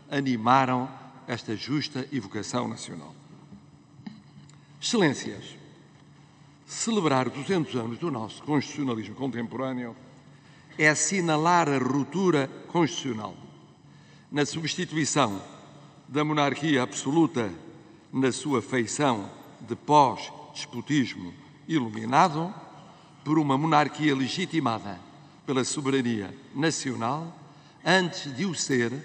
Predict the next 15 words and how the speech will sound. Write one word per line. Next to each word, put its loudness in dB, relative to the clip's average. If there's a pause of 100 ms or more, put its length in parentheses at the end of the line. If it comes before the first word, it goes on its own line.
(340)
pela 0
soberania 0
popular. -10 (2000)
É 6
ainda 6
acentuar 4
a 4
exigência 0
de -6
Constituição -2
escrita 0 (480)
e 2
não 2 (720)
consuetudinária, -4 (1000)
consagrando 2